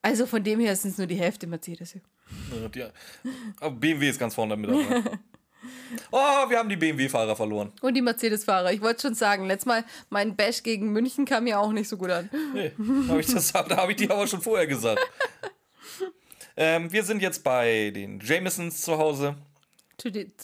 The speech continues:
Speaker 1: bei den Genesis.
Speaker 2: Bei den Genesis. Ähm, Ellie liegt auf dem Sofa.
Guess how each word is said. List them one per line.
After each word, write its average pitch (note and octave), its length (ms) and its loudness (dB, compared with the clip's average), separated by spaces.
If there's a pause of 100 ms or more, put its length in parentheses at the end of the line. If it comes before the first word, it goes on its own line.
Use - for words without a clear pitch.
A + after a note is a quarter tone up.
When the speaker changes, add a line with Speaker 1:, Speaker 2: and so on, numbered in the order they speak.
Speaker 1:
bei A3+ 120 0
den G3 180 -2
Genesis. C4+ 520 -2 (320)
Speaker 2:
Bei A#2 120 -2
den G#2+ 100 -8
Genesis. D3 540 -4 (480)
Ähm, D#3+ 260 0
Ellie A#3+ 240 2
liegt G#3 200 0
auf F3 140 2
dem D3+ 120 -4
Sofa. G#3+ 500 0